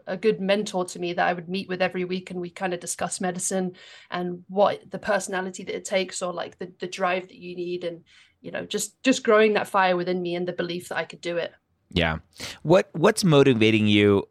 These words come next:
Speaker 2: at this point? At, at, at that point in time, you're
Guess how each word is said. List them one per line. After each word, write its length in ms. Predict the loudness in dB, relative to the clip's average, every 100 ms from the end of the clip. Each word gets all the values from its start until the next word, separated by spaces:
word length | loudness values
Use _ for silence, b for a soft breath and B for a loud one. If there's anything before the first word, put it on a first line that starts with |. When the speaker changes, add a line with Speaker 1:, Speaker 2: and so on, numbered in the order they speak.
| -2
Speaker 2:
at 180 | -2 0
this 120 | -2
point? 280 | 0 -4 0
At, 220 | 0 0 -6 _ -4
at, 160 | -2 0
at 160 | 0 2
that 240 | 2 0
point 260 | 0 -2 0
in 160 | -2
time, 560 | 0 2 4 4 4 2
you're 400 | 2 4 2 0